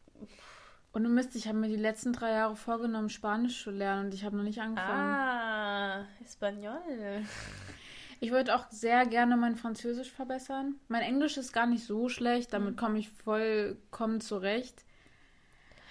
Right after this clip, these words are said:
Speaker 2: Ich würd sagen, mein Englisch, mein, also mein Englisch ist sehr gut,
Speaker 1: Ist
Speaker 2: würd ich
Speaker 1: gut,
Speaker 2: sagen.
Speaker 1: ja.
Speaker 2: Mein Französisch ist gut.
Speaker 1: Ich find mein Französisch auch nicht schlecht. Ich
Speaker 2: Mit
Speaker 1: kann mich
Speaker 2: Sch-
Speaker 1: damit auf jeden Fall verständigen, aber ich würd's gerne verbessern.
Speaker 2: Mit meinen Spanischkenntnissen könnte ich, ähm,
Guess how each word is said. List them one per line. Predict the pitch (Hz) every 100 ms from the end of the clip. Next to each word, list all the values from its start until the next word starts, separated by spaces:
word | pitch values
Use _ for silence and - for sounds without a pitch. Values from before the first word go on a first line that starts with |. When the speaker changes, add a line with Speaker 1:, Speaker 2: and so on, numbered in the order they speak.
| - -
Speaker 2:
Ich | -
würd | 294 285
sagen, | 240 233 233
mein | 214
Englisch, | 208 226 226 220
mein, | 214 220 -
also | 202
mein | 208
Englisch | - 233 285
ist | 220 - - _ _ - _ _ - -
sehr | 190 196
gut, | 320 302
Speaker 1:
Ist | 285
Speaker 2:
würd | 294
ich |
Speaker 1:
gut, | 226
Speaker 2:
sagen. | 277 277 -
Speaker 1:
ja. | 196 196 208 208 - - - - - -
Speaker 2:
Mein | 220 214
Französisch | 214 214 226 233 233
ist | - 202 -
gut. | 294 381 - - - - - - -
Speaker 1:
Ich | 208
find | 254 262
mein | 277 262
Französisch | 247 233 220 247 254 247
auch | 220
nicht | 220 208 -
schlecht. | 190 254 277
Ich | 214
Speaker 2:
Mit | 208
Speaker 1:
kann | 214
mich | 240
Speaker 2:
Sch- | 240
Speaker 1:
damit | 233 233
auf | 220 220
jeden | 220 233
Fall | 247
verständigen, | 226 220 - 220 262 240 196
aber | 196 214
ich | 208
würd's | 233 233 -
gerne | 220 220
verbessern. | 214 214 196 208 - 208 190 202
Speaker 2:
Mit | 220
meinen | 220 214
Spanischkenntnissen | - 214 214 240 233 - 233 233 226 226 220
könnte | 226 214
ich, | 214 214 214 - -
ähm, | 214 208 202 196 196